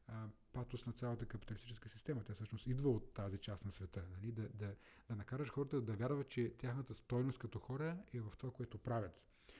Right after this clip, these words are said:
Традиционният човек въобще не би си помислил такова нещо. Не? Той е човек, родил се и оттам нататък е ясно, че той е ценен. В смисъл, няма какво да доказва, няма какво да прави, няма да има нужда от постижения, за да бъде той спокоен и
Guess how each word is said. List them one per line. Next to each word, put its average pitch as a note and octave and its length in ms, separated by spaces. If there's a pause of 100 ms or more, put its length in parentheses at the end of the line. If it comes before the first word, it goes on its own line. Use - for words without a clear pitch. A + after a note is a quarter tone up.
(180)
Традиционният C3 500
човек C#3+ 200
въобще - 220
не C#3+ 60
би C3+ 100
си C3+ 100
помислил C3+ 260
такова G2+ 280
нещо. G2 220
Не? G#2 60
Той C#3 220
е A2+ 40
човек, C#3+ 360
родил G#2+ 320
се - 140
и E3 40
оттам D#3 260
нататък B2 340
е C#3+ 60
ясно, A#2+ 260
че - 140
той B2 240
е B2 40
ценен. G#2 400
В - 40
смисъл, A2 260
няма A#2 160
какво A2+ 160
да A2+ 60
доказва, G#2 440 (320)
няма A2+ 160
какво A#2+ 180
да G#2 100
прави, G2 320
няма G2 160
да G2+ 60
има G#2+ 120
нужда A2+ 180
от A2+ 100
постижения, A2+ 460
за A2+ 40
да A2+ 80
бъде A2+ 200
той A2+ 280 (380)
спокоен C3 960
и C3+ 360